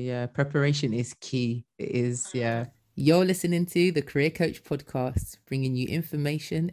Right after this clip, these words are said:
Speaker 1: lived experiences, and all-round career conversation. One main thing, obviously, with presenting is you're, you're using your voice.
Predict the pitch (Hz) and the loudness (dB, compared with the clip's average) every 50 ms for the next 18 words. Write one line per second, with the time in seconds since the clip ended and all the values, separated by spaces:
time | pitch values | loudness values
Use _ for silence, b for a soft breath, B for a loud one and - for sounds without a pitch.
0 | - - 135 151 165 165 - 135 - - - - - - 143 139 143 147 - - | -2 -2 0 0 -2 -2 -2 -4 -4 -4 -6 -12 -4 -2 0 2 2 0 0 -4
1 | - - 143 151 151 - - 123 123 123 - 127 127 139 147 143 143 139 143 147 | -2 0 0 0 0 -2 -2 -2 -2 -2 0 0 2 2 2 0 0 -2 -2 -2
2 | 156 156 - - 131 127 123 123 127 - - 143 139 139 - - 147 135 131 135 | -4 -6 -4 -4 -2 0 0 0 0 -2 -2 -4 -2 -2 -4 -2 -2 -2 -2 -2
3 | - - 117 120 123 120 - _ - - 170 196 233 254 247 269 277 269 254 226 | -4 -4 -4 -2 -4 -6 -8 _ -14 0 4 4 6 6 6 6 6 4 4 4
4 | - 254 233 190 160 147 143 143 160 147 139 147 147 147 - 160 147 151 165 160 | 4 4 4 4 6 6 4 4 6 4 6 4 4 2 4 2 4 4 2 0
5 | - 117 120 120 - 131 127 120 131 139 139 135 131 131 135 143 _ _ _ 143 | 0 -2 -2 -2 0 -2 -2 0 0 2 2 2 0 -2 -6 -14 _ _ _ -2
6 | 139 139 139 160 175 165 165 147 139 131 127 120 120 120 - 139 131 113 120 120 | -2 0 2 0 0 0 0 0 0 0 0 -2 -2 -4 -2 -2 0 0 0 -2
7 | - - - - - | -4 -8 -10 -12 -12